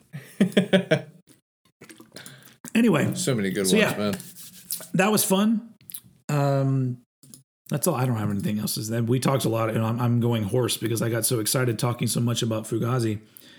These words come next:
Speaker 1: Hey,
Speaker 2: Um,
Speaker 1: peanut butter
Speaker 2: but yeah.
Speaker 1: platypuses and whatnot.
Speaker 2: Peanut butter platypuses. That, that in this case, you are the major peanut butter platypuses. I, I salute you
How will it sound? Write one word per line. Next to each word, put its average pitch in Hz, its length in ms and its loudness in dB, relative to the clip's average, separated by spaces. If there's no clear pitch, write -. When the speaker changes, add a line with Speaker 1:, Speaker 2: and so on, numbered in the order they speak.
Speaker 1:
Hey, 139 520 4
Speaker 2:
Um, - 60 -6
Speaker 1:
peanut 202 240 4
butter 208 140 4
Speaker 2:
but 175 80 8
yeah. 151 180 8
Speaker 1:
platypuses 135 480 0
and 127 120 0
whatnot. 127 440 0
Speaker 2:
Peanut 165 340 2
butter 143 240 2
platypuses. 135 720 0
That, 160 220 2
that 143 260 2
in 147 120 4
this 226 160 4
case, 147 340 2
you 156 220 2
are 131 60 2
the 117 80 0
major 131 480 4
peanut 113 300 0
butter 107 200 0
platypuses. 104 800 -4
I, 113 60 0
I - 20 0
salute 131 520 0
you 95 260 -2